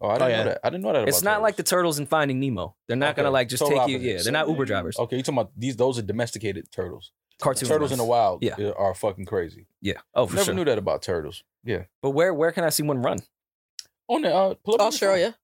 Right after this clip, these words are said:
Speaker 1: No, that's not
Speaker 3: That's
Speaker 1: even,
Speaker 3: not
Speaker 1: that's not even running. They run faster than that. They, that shit, fu-, that, that creeped me out. I was like, "All right, if I ever see a turtle move that fast, bro."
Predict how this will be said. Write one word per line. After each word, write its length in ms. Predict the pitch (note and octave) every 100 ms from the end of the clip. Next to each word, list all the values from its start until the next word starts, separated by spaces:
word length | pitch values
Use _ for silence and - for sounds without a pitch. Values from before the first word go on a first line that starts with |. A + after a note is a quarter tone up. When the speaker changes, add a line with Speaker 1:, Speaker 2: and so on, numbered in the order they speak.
| _ _ _ _ _ _ _ _ _ _ _ _ _ _ -
Speaker 1:
No, 140 | A2+
that's 280 | F#2 C#3 -
not 180 | C3 A2+
Speaker 3:
That's 280 | C#3 G2 -
Speaker 1:
even, 40 | B2
Speaker 3:
not 60 |
Speaker 1:
that's 240 | A2 D3 -
not 140 | B2+
even 140 | A#2 G#2
running. 360 | B2 G#2+ F2 - _ _ _
They 160 | B2 D#3+
run 200 | C#3+ A#2+
faster 360 | - C3+ B2 F#2+
than 120 | F2+
that. 180 | D#2 B1 _ _ _ _ _ _ _ _ _ _ _ _ _ _ _ _ _ _
They, 140 | G2 F#2+
that 320 | F2+ A2+ C#3
shit, 160 | - -
fu-, 240 | - A2
that, 300 | C3 F3+ -
that 200 | B2 G3
creeped 240 | - D3 A2
me 100 | G#2
out. 120 | G#2
I 40 |
was 120 | C3 A2
like, 80 |
"All 60 | G#2
right, 80 | G2+
if 80 | G2+
I 80 | C#3+
ever 120 | C3+
see 100 | B2+
a 40 | A2+
turtle 240 | B2 G#2+
move 140 | G#2+ G2
that 180 | F#2+ -
fast, 280 | G2+ F#2
bro." 260 | G2 F#2+ G2